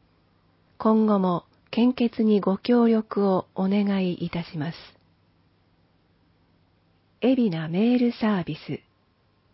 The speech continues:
問い合わせ、アイティー推進課。電話、二三五、四七一五。登録は、エビナドットアイアッ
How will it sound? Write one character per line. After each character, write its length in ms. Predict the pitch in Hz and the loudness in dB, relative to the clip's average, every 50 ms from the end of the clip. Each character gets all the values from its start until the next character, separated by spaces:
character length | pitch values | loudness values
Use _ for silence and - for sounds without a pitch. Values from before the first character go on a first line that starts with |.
| _ _ _ _ _ _ _ _ _ _ - | _ _ _ _ _ _ _ _ _ _ -4
問 200 | - 208 233 226 | -2 0 0 2
い 80 | 220 214 | 2 0
合 60 | 196 | 0
わ 120 | 196 196 - - | -2 -4 -6 -6
せ、 200 | - 175 156 - _ _ _ _ _ _ | -6 -6 -6 -6 _ _ _ _ _ _
ア 140 | - 190 233 | -2 0 0
イ 80 | 254 277 | 0 0
テ 140 | - 240 233 | 0 0 0
ィ 100 | 226 226 | 0 -2
ー 40 | |
推 200 | - - 208 196 | -2 -2 -2 -2
進 280 | 196 - - 175 170 165 | -2 -4 -6 -8 -8 -8
課。 300 | - - 151 123 - - _ _ _ _ _ _ _ _ _ _ _ _ - | -8 -8 -8 -10 -10 -12 _ _ _ _ _ _ _ _ _ _ _ _ -4
電 320 | - 190 208 220 208 196 | -2 0 2 2 2 0
話、 240 | 180 175 160 143 - _ _ _ _ _ _ _ _ _ _ - | -2 -2 -4 -6 -8 _ _ _ _ _ _ _ _ _ _ -2
二 280 | - 220 247 269 269 269 | 0 2 4 4 4 2
三 440 | - - 247 240 208 170 156 143 151 | 0 -2 -2 0 -2 -2 -4 -6 -4
五、 240 | - 160 - - _ _ _ _ _ _ _ _ _ _ _ _ _ _ | -4 -4 -6 -6 _ _ _ _ _ _ _ _ _ _ _ _ _ _
四 320 | - 196 220 247 247 240 240 | 0 0 2 2 2 2 2
七 360 | 233 226 190 165 147 156 - - | 0 0 -2 -4 -6 -10 -10 -10
一 360 | - 180 - - - 208 190 | -10 -10 -8 -6 -4 -4 -2
五。 420 | - 185 175 156 139 - 190 202 - _ _ _ _ _ _ _ _ _ _ _ _ _ _ _ _ _ _ _ _ _ _ _ _ _ _ _ _ _ _ _ _ _ _ _ _ - | 0 0 -2 -2 -2 -4 -10 -14 -20 _ _ _ _ _ _ _ _ _ _ _ _ _ _ _ _ _ _ _ _ _ _ _ _ _ _ _ _ _ _ _ _ _ _ _ _ -2
登 180 | 240 247 254 247 | 0 2 2 2
録 280 | 240 233 - - 220 | 2 0 0 0 2
は、 260 | 208 190 185 185 - _ _ _ _ _ _ _ _ - | 2 2 0 -2 -4 _ _ _ _ _ _ _ _ -2
エ 120 | - 247 247 | 0 0 2
ビ 160 | 247 220 180 | 2 0 0
ナ 200 | 165 151 - - 220 | -2 -4 -8 -6 -4
ド 120 | 180 175 | -4 -4
ッ 40 | 170 _ _ - | -4 _ _ -4
ト 220 | - 175 - - _ _ _ _ _ _ | -4 -2 -2 -4 _ _ _ _ _ _
ア 140 | - 240 233 | -2 -2 0
イ 160 | 196 147 - | 0 -2 -4
ア 120 | - 180 175 | -6 -6 -6
ッ 60 | 175 | -6